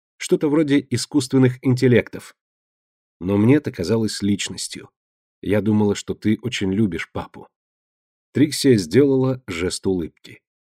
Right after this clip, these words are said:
Милый Шерк был так уверен в существовании таких невозможных вещей, как искусственный интеллект. Для меня фокус был вроде сна.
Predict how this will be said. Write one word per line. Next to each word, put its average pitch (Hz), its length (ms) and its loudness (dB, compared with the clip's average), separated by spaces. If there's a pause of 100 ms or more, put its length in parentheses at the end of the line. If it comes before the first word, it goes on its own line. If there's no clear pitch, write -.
(680)
Милый 139 440 2
Шерк 123 420 0
был 92 180 0
так 117 240 -4
уверен 117 380 2
в - 60 -16
существовании 104 760 -4
таких - 380 -6
невозможных 95 600 -4
вещей, 113 540 0 (360)
как - 280 -2
искусственный 104 680 -2
интеллект. 87 580 -6 (760)
Для 107 140 -2
меня 156 220 2
фокус 156 380 -2
был 120 200 2
вроде 127 280 2
сна. 135 340 -10